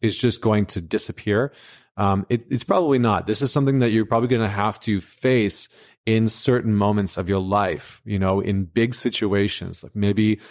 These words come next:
leading up to getting married or having your first kid or, you know, getting the big promotion or stepping out of your,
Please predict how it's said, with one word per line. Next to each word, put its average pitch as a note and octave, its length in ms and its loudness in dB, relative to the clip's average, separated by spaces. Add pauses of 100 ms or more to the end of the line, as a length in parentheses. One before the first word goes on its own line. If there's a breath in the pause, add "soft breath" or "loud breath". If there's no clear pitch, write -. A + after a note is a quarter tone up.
(180 loud breath)
leading A#2+ 300 2
up A#2+ 140 0
to A#2+ 100 -12
getting A#2+ 240 2
married A#2 380 2
or D#2+ 60 -4
having G2+ 300 -2
your A2+ 120 0
first - 300 -6
kid C3 400 -2 (380 soft breath)
or, G#2 440 2
you G#2+ 100 -2
know, G2 160 -2
getting A2 260 0
the A2+ 80 2
big A2 200 -2
promotion B2 420 0
or E2 60 -10
stepping D3 480 -2
out C#3 340 2
of A2 160 -2
your, A2 340 2